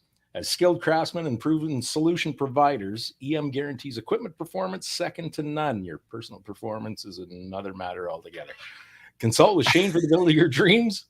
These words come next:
and allow Steve to handcraft your next precision tool for an experience you will not forget.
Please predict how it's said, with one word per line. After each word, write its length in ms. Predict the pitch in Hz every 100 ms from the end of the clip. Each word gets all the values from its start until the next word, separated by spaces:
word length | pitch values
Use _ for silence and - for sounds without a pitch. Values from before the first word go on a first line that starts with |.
| _ _
and 100 | 107
allow 220 | 98 98
Steve 340 | 101 - 185 160
to 100 | 117
handcraft 500 | 139 156 143 147 -
your 100 | 123
next 180 | 135
precision 420 | - 107 143 131 120
tool 260 | - 147
for 120 | 151
an 80 | 120
experience 520 | 92 - 143 151 139
you 80 | 107
will 160 | 90 82
not 460 | 82 90 110 123
forget. 520 | - 127 110 110 -